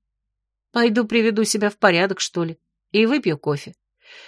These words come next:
Я что-то вообще потерялась в днях, времени суток и в сроках.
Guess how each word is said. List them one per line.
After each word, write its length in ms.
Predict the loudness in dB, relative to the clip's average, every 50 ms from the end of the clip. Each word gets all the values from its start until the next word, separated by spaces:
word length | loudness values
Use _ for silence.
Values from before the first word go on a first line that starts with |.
| -20 _ _
Я 200 | 0 2 2 2
что-то 360 | 0 0 0 -2 0 0 0
вообще 340 | 0 2 0 2 2 2 2
потерялась 640 | 2 -2 -2 2 2 4 6 6 4 4 2 0
в 80 | -4 -6
днях, 420 | -4 -2 0 2 2 2 0 0
времени 400 | -2 2 2 2 2 2 0 -2
суток 440 | -2 -2 -4 -4 -4 -4 -4 -4 -4
и 20 | -6
в 80 | -6
сроках. 500 | -4 -4 -2 -4 -4 -4 -8 -16 -18 _